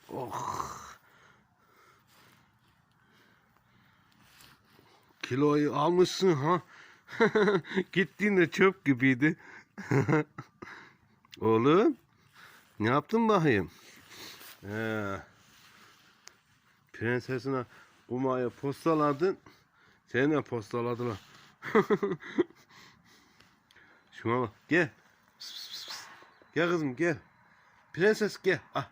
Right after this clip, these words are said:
ah. Pıs, pıs, pıs, pıs, pıs, pıs. Gel. Vay, ağzına yanayım. Elime çelme dahi. Gel kız buraya. Buraya gel. Oğlum.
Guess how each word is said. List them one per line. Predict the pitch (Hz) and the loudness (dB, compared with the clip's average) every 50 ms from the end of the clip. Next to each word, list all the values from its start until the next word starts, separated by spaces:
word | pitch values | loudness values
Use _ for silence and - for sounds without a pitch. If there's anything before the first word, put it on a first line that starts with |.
| _ _ _ | _ _ _
ah. | 131 - - - - - - - - - - - - | -8 -8 -8 -10 -14 -16 -14 -14 -14 -16 -18 -18 -16
Pıs, | - - - | -16 -14 -12
pıs, | - - - | -12 -12 -12
pıs, | - - - | -12 -14 -14
pıs, | - - - | -12 -14 -12
pıs, | - - - - - - | -12 -12 -12 -12 -14 -14
pıs. | - - - - - _ _ _ _ _ _ _ _ _ - | -12 -12 -14 -14 -16 _ _ _ _ _ _ _ _ _ -2
Gel. | - 147 156 113 85 - _ _ _ _ _ _ _ _ _ _ _ _ - - _ - - - - - - - - | 0 0 0 0 -2 -8 _ _ _ _ _ _ _ _ _ _ _ _ -20 -20 _ -18 -14 -14 -14 -14 -10 0 2
Vay, | 190 196 - - _ _ - | 2 2 2 -2 _ _ 0
ağzına | 131 135 135 127 131 151 151 147 147 | 0 2 2 2 0 0 0 0 0
yanayım. | 147 151 160 151 131 - - - - - - - | 0 0 0 -2 -2 -6 -12 -20 -20 -20 -6 0
Elime | 143 190 208 226 220 202 180 175 | 0 2 2 4 4 2 2 0
çelme | - - 175 175 185 202 202 | 0 0 0 0 0 0 0
dahi. | 170 160 131 117 - - - - _ _ _ _ | 0 0 -2 -2 -6 -12 -20 -20 _ _ _ _
Gel | - 185 214 233 | 2 2 2 4
kız | 262 254 220 | 2 0 0
buraya. | 196 165 139 120 101 85 - _ _ _ _ _ _ _ _ _ _ _ _ _ - | 0 0 0 0 -2 -4 -10 _ _ _ _ _ _ _ _ _ _ _ _ _ 0
Buraya | 202 240 262 262 | 2 2 2 4
gel. | 220 185 131 - - _ _ _ - - _ _ _ _ - - - - - - - | 2 2 0 -2 -8 _ _ _ -20 -20 _ _ _ _ -20 -20 -20 -20 -20 -14 -10
Oğlum. | 98 117 127 143 170 214 240 226 | -6 -2 0 2 2 2 2 0